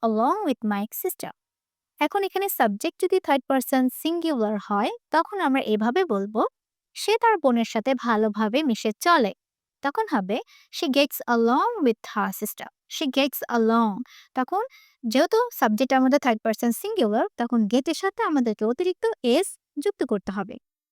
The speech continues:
মানে, টেন্স অনুযায়ী আমরা get এর ব্যবহারটা চেঞ্জ করতে হয়। আরেকটা উদাহরণ, সে তার চাচার সাথে ভালোভাবে চলে না। নেগেটিভ, তখন বলতে হবে, he doesn't get along with his uncle। He doesn't get along with his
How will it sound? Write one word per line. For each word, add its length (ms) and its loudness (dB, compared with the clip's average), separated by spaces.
মানে, 260 2
টেন্স 300 0
অনুযায়ী 380 2
আমরা 140 2
get 420 0
এর 100 2
ব্যবহারটা 560 -2
চেঞ্জ 240 -4
করতে 280 -6
হয়। 140 -14
আরেকটা 300 0
উদাহরণ, 360 2
সে 200 -4
তার 220 2
চাচার 380 2
সাথে 340 -4
ভালোভাবে 680 0
চলে 360 2
না। 60 -8
নেগেটিভ, 460 2
তখন 280 0
বলতে 240 2
হবে, 220 0
he 40 4
doesn't 460 2
get 120 0
along 280 2
with 180 0
his 120 -2
uncle। 280 -6
He 60 -2
doesn't 400 2
get 120 -2
along 280 2
with 140 0
his 140 2